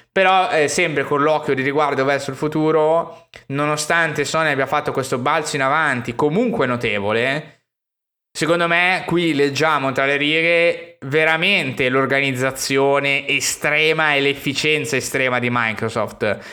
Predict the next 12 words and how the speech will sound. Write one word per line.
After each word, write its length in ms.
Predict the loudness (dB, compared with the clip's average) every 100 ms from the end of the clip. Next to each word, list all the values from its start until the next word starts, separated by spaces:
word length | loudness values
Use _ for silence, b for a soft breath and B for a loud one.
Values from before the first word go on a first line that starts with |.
| B
che 100 | -2
è 40 | 0
arrivata 520 | 2 2 2 -2 -2
anni 440 | 0 0 0 -2
prima, 920 | -2 -2 -2 0 2 2 -2 -6 -18 _
ha 160 | -6 -2
costruito 840 | 0 0 2 2 0 0 -2 -2
tutti 300 | -4 -4 -4
i 40 | -2
tier, 560 | 2 2 2 2 0
ha 160 | 0 -2
coperto 880 | -2 0 2 2 0 -2 -4 -8